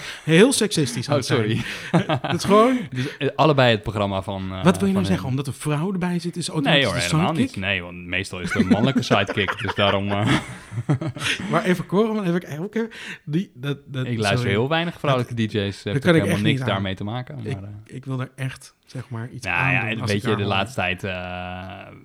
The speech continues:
Speaker 2: we hebben gewoon zo'n Sonos, eh, van die Sonos speakers op kantoor. Dus meestal klikken we gewoon een radiozender aan en hij stond dan heel vaak op vijf drie acht. Maar daar heb je zo vaak dezelfde nummers dat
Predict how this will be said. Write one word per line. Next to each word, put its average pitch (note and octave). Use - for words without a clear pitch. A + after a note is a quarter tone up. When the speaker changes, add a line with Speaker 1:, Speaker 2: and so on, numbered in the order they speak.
Speaker 2:
we G2
hebben F#2+
gewoon F#2+
zo'n F#2+
Sonos, G2
eh, F#2+
van G2
die F#2+
Sonos G2
speakers -
op F#2+
kantoor. F#2+
Dus F2+
meestal F2+
klikken G2
we F#2
gewoon F2+
een F2+
radiozender F2+
aan E2+
en F2
hij -
stond F#2
dan F2
heel F2
vaak F2
op -
vijf F2
drie F2+
acht. -
Maar -
daar F2
heb -
je G2
zo G#2+
vaak F#2
dezelfde F#2+
nummers F2+
dat -